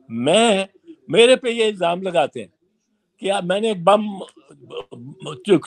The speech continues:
चोरी कर लिया, ब-, बड़ा बम या ग्रेनेड मैं चोरी करके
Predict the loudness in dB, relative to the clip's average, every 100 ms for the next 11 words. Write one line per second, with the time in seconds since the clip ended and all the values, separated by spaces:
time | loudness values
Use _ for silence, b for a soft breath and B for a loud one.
0 | 4 6 6 6 4 4 -4 -16 -20 -20
1 | -4 2 2 2 0 2 2 0 -4 -6
2 | -8 -10 -10 -8 -8 -8 -8 -10 -6 -6
3 | -6 -6 -6 -10